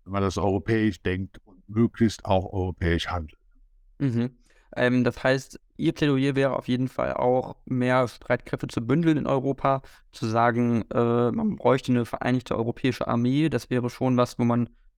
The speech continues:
Speaker 2: drauf hinarbeiten sollte, um Europa verteidigungsfähig zu machen, um Europa, äh, auch, auch selbstbewusster zu machen auf internationaler Bühne,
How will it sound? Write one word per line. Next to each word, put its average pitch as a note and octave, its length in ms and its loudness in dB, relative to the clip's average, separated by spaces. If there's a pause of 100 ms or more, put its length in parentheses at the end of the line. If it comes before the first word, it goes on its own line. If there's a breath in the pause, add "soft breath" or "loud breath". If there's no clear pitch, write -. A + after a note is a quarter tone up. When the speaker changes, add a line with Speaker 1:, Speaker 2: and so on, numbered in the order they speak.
(140)
Speaker 2:
drauf A#2 220 0
hinarbeiten B2 560 0
sollte, A#2+ 360 0
um B2 440 -2 (300)
Europa A#2+ 380 0
verteidigungsfähig B2 840 0
zu - 120 -4
machen, A#2+ 260 0
um A#2+ 140 -2
Europa, A#2+ 520 0 (360 soft breath)
äh, A#2+ 340 2
auch, A#2 360 0
auch - 160 -8
selbstbewusster C3 580 0
zu - 100 -2
machen C3 220 2
auf C3+ 100 -4
internationaler B2 600 0
Bühne, B2 380 2